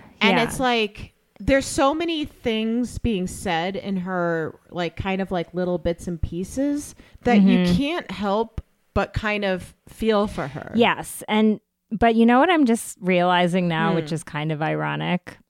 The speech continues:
Speaker 2: I'm just, this is just coming to me, is, so here she is saying, like, "Reshma doesn't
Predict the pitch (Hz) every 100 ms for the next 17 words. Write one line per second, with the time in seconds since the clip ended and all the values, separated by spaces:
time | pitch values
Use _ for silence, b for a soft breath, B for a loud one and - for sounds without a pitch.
0 | _ 190 180 - 175 - 185 180 156 196
1 | 175 - 160 156 147 160 156 151 147 -
2 | 170 160 156 - - _ _ - 226 214
3 | 269 269 311 302 240 247 226 214 190 180
4 | 185 185 185 202 190 185 180 160 175 170